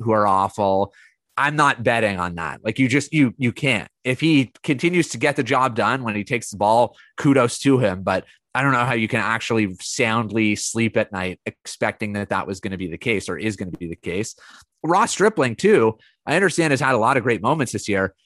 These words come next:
You look at his log of, of innings since he really came back into the rotation. There's a lot of, you know, four, four and a third, four and two thirds, five, five and a third.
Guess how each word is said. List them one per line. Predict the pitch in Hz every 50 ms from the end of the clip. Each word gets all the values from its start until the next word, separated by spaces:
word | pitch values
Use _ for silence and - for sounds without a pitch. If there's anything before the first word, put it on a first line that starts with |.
| _ _ _
You | - 147 160
look | 202 214 -
at | 294
his | 269 175 143 127 117 - - - - 104 98
log | 127 120 117 113 127 147 160 160 147 139 120 104
of, | 120 110 110 107 -
of | - 113 107 104
innings | 113 127 147 143 117 98 101 113 -
since | - 120 113 -
he | 131 123 120 117 117 95 90 101
really | 110 120 131 135 143 131 107
came | - - 123 123 113
back | 120 117 120 117
into | 113 107
the | 104 98
rotation. | 104 101 - 127 135 131 - 123 95 90 95 - _ _ _ _ _ _ _ _ _ _
There's | - 135 180 190
a | 220
lot | 208 156 139 135 139 147 147 143
of, | 139 131 120 107 -
you | 120 127 123
know, | 120 113 113 110 110
four, | - - - - - 123 123 123 120 117 110 101 95 92
four | - - - 120 120 117
and | 113 113
a | 110
third, | - - 117 107 104 101 95
four | - 107 110 104
and | 101 -
two | - 107
thirds, | 98 - 101 92 90 -
five, | - - - 113 101 95 92 92 92 87 85
five | - - 101 101 98 95
and | 98 95
a | -
third. | - 120 107 98 98